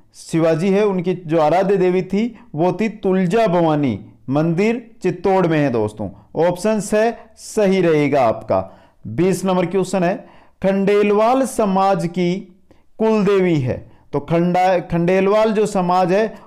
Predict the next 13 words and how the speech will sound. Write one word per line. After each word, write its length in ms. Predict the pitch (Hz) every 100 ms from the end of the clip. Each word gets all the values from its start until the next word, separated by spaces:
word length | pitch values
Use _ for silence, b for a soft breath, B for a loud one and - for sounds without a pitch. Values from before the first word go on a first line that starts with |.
| -
उसकी 300 | 165 - 185
कुल 420 | 185 - 180 190
देवी 300 | 196 196 202
है 140 | 202
सकराय 720 | 220 - 202 175 165 156 160 151
माता। 520 | 127 110 104 92 B B B
ऑप्शन 400 | 156 170 170 185
ब 100 | 165
आपका 360 | 170 165 165 170
क्या 180 | 160 160
रहेगा? 680 | 160 165 180 214 - - -
सही 360 | - 190 160 143
रहेगा। 520 | 120 113 107 92